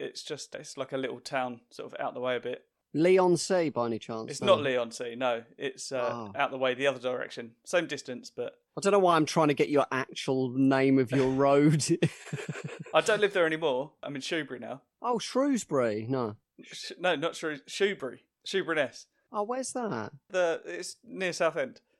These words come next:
Speaker 2: Oh, sorry, sorry.
Speaker 1: Yeah. You, do you remember where you did that gig for Ross McGrain in the, uh,
Speaker 2: Yeah, in the
Speaker 1: in the
Speaker 2: pub
Speaker 1: hotel?
Speaker 2: downstairs.
Speaker 1: Yeah.
Speaker 2: In the d-, what, the underground one?
Speaker 1: Yeah, yeah, yeah, yeah. Yeah, I'm like a
Speaker 2: That was a tough gig, wasn't it?
Speaker 1: Oh, was it? Uh, I wasn't there for that.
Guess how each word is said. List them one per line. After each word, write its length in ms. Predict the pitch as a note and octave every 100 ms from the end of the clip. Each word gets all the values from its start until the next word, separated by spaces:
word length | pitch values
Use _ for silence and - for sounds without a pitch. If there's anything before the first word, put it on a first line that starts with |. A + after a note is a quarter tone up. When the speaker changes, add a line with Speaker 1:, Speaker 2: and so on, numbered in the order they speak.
| -
Speaker 2:
Oh, 260 | A#3 B3
sorry, 560 | G3 - A#3+ E3+ B2+ D3
sorry. 320 | - E3+ C#3 A2
Speaker 1:
Yeah. 40 | A#2 C#3 _ _
You, 160 | D3+ D#3
do 40 |
you 20 | -
remember 240 | G3 F3+ D#3+
where 100 | E3
you 80 | D#3
did 160 | D#3+
that 160 | D#3+ D3
gig 180 | D#3+ C#3
for 460 | D#3+ C#3+ C#3+ C#3 -
Ross 180 | D#3 -
McGrain 380 | D3 D#3 B2 A2+ -
in 140 | C3+
the, 260 | C3+ C3 B2+
uh, 40 |
Speaker 2:
Yeah, 160 | G3 F#3+
in 140 | F#3+
the 60 | F3
Speaker 1:
in 40 |
the 0 |
Speaker 2:
pub 320 | C#3+ D#3 F#3+
Speaker 1:
hotel? 140 | C#3+ A2+
Speaker 2:
downstairs. 760 | F3+ E3+ E3+ - G3 F3 A#2 C3+
Speaker 1:
Yeah. 240 | C#3 A#2 - _
Speaker 2:
In 160 | E3 F3
the 100 | F3+
d-, 240 | - A#3
what, 240 | G3+ G3
the 140 | F#3+ F#3+
underground 640 | G3 F#3 G3+ G3 G3 F3
one? 340 | B2+ G#2+ G#2 G2+
Speaker 1:
Yeah, 340 | - D#3+ F3+ E3
yeah, 140 | D#3+
yeah, 140 | D#3+ D#3
yeah. 200 | D3 B2+ - _ _
Yeah, 180 | D3 C3+
I'm 80 |
like 140 | C#3 D3
a 100 | C#3
Speaker 2:
That 180 | C#3+ G3+
was 160 | F3 D3
a 80 |
tough 560 | C3 - F#3+ G3+ E3+ -
gig, 280 | - G3 C#3+
wasn't 320 | F3+ F3+ E3+
it? 80 | A#2+
Speaker 1:
Oh, 120 | F3+
was 200 | F#3 A#3
it? 200 | D3 A#2 -
Uh, 280 | - D3+ D3 -
I 60 | D3+
wasn't 300 | D3+ D3 C3
there 120 | D3+
for 100 | -
that. 200 | B2 A#2